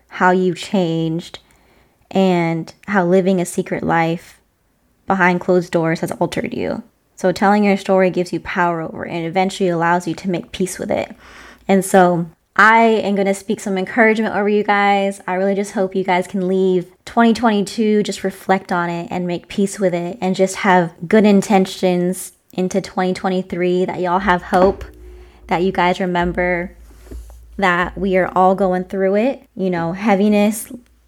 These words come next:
loss, loneliness, the words that we speak to ourselves, those choices that we make, everyone goes through it. Everyone goes through it.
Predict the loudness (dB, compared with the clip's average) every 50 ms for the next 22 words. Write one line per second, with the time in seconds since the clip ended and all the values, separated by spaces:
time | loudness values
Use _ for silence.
0 | _ -6 0 2 4 4 4 4 4 2 0 -2 -8 -16 -20 -20 _ _ _ _
1 | _ _ -6 -4 -2 0 0 0 0 0 0 0 0 0 -2 -2 -4 -6 -12 -18
2 | -20 _ _ _ _ _ 2 2 4 6 6 4 4 4 0 -4 -4 -4 -6 -4
3 | -2 -2 -2 -2 -2 -4 -4 -2 -2 -4 -4 -2 0 0 2 2 0 0 -4 -8
4 | -16 -20 -14 _ -4 -2 -2 -4 -6 -4 0 0 0 0 0 -2 -2 -2 -2 -2
5 | -4 -6 -6 -4 -6 -6 -8 -6 -4 0 4 6 6 6 6 6 4 4 4 2
6 | 4 4 6 6 4 4 0 -2 -2 -2 -2 -2 -2 -4 -8 -12 _ _ _ _
7 | _ _ _ _ -2 2 2 4 4 4 4 4 4 4 2 2 -2 -2 -2 0
8 | 0 0 -2 -6 -8 -14